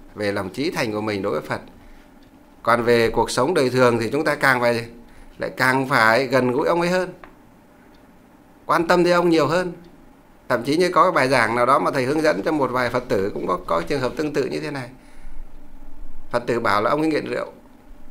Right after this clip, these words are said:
say rượu về là ông đánh, ông chửi. Đấy. Thấy đi chùa tụng kinh là ông ghét. Ông bảo mê tín dị đoan, vân vân và vân vân. Còn ông uống rượu, ông say sưa ra thì ông cho là, là trí tuệ, là đạo đức,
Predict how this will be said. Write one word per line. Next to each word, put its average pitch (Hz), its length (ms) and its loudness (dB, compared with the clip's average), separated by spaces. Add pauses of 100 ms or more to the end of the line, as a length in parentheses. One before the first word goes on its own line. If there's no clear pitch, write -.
(840)
say 160 240 0
rượu 151 160 4
về 120 140 2
là 117 80 4
ông 139 120 0
đánh, 139 240 -4 (1080)
ông 139 140 -2
chửi. 107 220 0 (640)
Đấy. 101 220 -12 (1040)
Thấy 120 120 2
đi 165 200 4
chùa 123 160 4
tụng 120 180 0
kinh 151 160 -4
là 127 80 0
ông 135 100 -4
ghét. 151 180 -6 (400)
Ông 131 140 -6
bảo 113 100 -2
mê 143 200 4
tín 156 240 -2
dị 143 140 0
đoan, 143 280 -2
vân 143 180 0
vân 147 140 2
và 117 100 0
vân 143 180 0
vân. 147 160 2 (340)
Còn 113 160 2
ông 143 180 4
uống 151 140 2
rượu, 135 180 2
ông 131 80 -2
say 160 240 2
sưa 160 240 2
ra 151 200 4
thì 127 140 -2
ông 139 160 0
cho 151 140 4
là, 117 100 0
là 110 360 -4
trí 175 140 -2
tuệ, 160 280 0 (960)
là 117 120 4
đạo 131 180 2
đức, 196 160 0